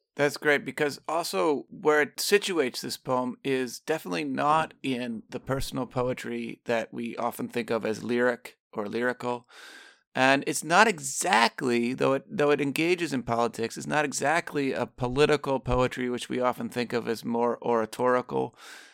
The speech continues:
Uh, instead, it's, it's in a way, it's a kind of poetry of witness. It sort of states a fact. "I am gonna be the witness to this fact."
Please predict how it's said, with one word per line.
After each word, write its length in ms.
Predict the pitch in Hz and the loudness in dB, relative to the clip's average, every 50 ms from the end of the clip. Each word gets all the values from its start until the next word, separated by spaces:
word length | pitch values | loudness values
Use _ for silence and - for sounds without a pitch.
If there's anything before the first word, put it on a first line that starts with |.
| _ _ _ - | _ _ _ 2
Uh, 260 | 123 127 127 123 120 - | 6 8 8 8 6 6
instead, 420 | - 135 - - - 196 208 214 | 2 -2 -2 2 2 4 4 4
it's, 220 | 196 165 - - - | 2 0 -2 -4 -4
it's 220 | - 156 - - | -4 -2 -2 0
in 80 | 160 151 | 0 0
a 80 | 151 147 | 0 0
way, 280 | 139 165 180 202 202 | 2 2 2 2 2
it's 120 | 175 - 156 | 0 -2 -4
a 40 | |
kind 240 | 143 - 151 151 143 | -6 -4 -2 -2 -2
of 140 | 143 - - | -4 -4 -4
poetry 560 | - 143 139 139 131 - - - 131 120 - | -4 -2 -2 -2 -2 -4 -6 -4 -4 -4 -2
of 360 | - 120 117 110 107 - - - | -2 -2 -2 -2 -4 -10 -18 -20
witness. 580 | - 127 123 131 160 190 - - 131 107 101 - | -18 -10 -2 2 2 4 4 2 -2 -4 -4 -4
It 140 | 117 113 - | -6 -6 -4
sort 160 | - 131 123 | -4 -4 -2
of 80 | 123 | -4
states 560 | - - - - - 151 156 170 160 - - 165 | -4 -4 -4 -2 2 2 2 2 0 -2 -6 -6
a 60 | 143 | -6
fact. 500 | - - - 170 160 135 123 - - - | -8 -6 -4 -2 0 0 -2 -4 -4 0
"I 100 | - 131 | 2 2
am 200 | 135 127 131 127 | 2 2 0 0
gonna 160 | 135 135 127 | 0 -2 -2
be 140 | 123 131 131 | -2 -2 -2
the 100 | 123 127 | -2 -2
witness 560 | 120 117 131 165 185 - 170 156 143 - - - | -2 0 0 -2 -2 -2 -4 -6 -6 -8 -10 -10
to 140 | - - 139 | -8 -6 -2
this 380 | 127 135 131 - - - - - | -2 -2 -2 -2 -4 -8 -10 -12
fact." 560 | - - - 127 110 92 - - - - | -6 0 2 2 2 2 -2 -12 -18 -20